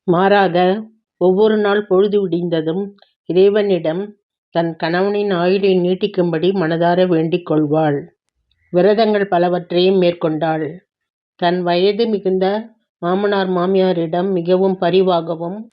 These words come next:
அன்பாகவும் நடந்து கொண்டாள். இவளுடைய நற்பண்புகளைக் கண்டு மற்ற மூவரும் மனமகிழ்ந்தனர். இப்படியாக சந்தோஷமாக அவர்கள் மன வாழ்க்கை போய்க் கொண்டிருந்தது.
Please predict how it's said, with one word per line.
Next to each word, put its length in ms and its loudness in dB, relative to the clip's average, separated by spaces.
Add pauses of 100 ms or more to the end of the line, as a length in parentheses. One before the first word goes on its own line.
(200)
அன்பாகவும் 600 -2
நடந்து 340 -6
கொண்டாள். 480 -6 (840)
இவளுடைய 500 4
நற்பண்புகளைக் 800 0
கண்டு 600 -2 (340)
மற்ற 300 -2
மூவரும் 540 2
மனமகிழ்ந்தனர். 880 -2 (680)
இப்படியாக 840 0
சந்தோஷமாக 840 0
அவர்கள் 440 0
மன 260 -2
வாழ்க்கை 460 0
போய்க் 280 2
கொண்டிருந்தது. 760 -2